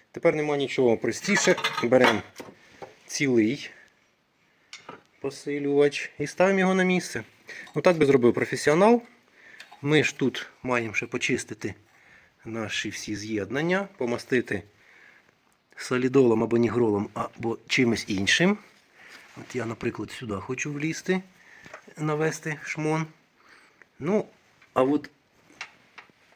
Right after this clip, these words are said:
всю дніще обробити, це вже буде тема іншого відео. Тому зараз робимо тільки ось цю задню частинку на місце ставимо. Зараз я приміряю,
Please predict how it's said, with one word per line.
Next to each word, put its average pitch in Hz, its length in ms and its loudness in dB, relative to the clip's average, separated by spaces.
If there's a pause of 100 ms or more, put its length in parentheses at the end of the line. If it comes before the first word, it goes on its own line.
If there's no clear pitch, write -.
(120)
всю 160 220 -2
дніще 175 400 4
обробити, 123 440 2
це - 140 -4
вже 131 120 -2
буде 110 160 -4
тема 98 320 -2
іншого 104 360 -4
відео. 165 380 0 (760)
Тому 135 200 -2
зараз 131 400 6
робимо 110 280 4
тільки 104 320 -2 (1600)
ось - 140 -8
цю 98 180 -6
задню 101 260 2
частинку 185 440 -2
на 151 80 2
місце 143 280 -6
ставимо. 117 400 -2 (1500)
Зараз 101 200 -6
я 98 80 -2
приміряю, 117 600 2